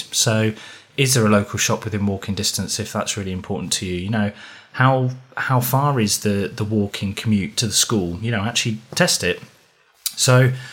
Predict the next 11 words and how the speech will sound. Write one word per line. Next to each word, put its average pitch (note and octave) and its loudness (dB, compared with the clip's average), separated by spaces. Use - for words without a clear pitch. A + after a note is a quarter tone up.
once D#3+ 4
you've D#3+ 0
found D3 0
the B2+ -4
property, C3 -2
definitely B2+ 0
go G#2+ 0
back A2+ -2
to G#2+ -6
the G2+ -2
area, G2+ -2